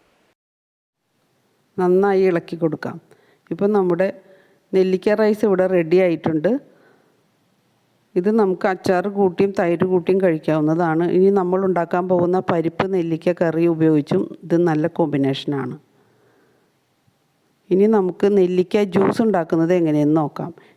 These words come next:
ഇതിനായിട്ട് നെല്ലിക്കയും ഇഞ്ചിയും കറിവേപ്പിലയും എടുത്തിട്ടുണ്ട്.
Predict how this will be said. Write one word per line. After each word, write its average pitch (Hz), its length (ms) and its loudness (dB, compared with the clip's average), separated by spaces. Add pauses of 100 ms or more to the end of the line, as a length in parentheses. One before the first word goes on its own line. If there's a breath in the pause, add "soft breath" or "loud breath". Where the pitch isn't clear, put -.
(120)
ഇതിനായിട്ട് 190 560 0 (180)
നെല്ലിക്കയും 180 640 0 (200)
ഇഞ്ചിയും 175 540 0 (520)
കറിവേപ്പിലയും 165 880 0
എടുത്തിട്ടുണ്ട്. 151 560 -2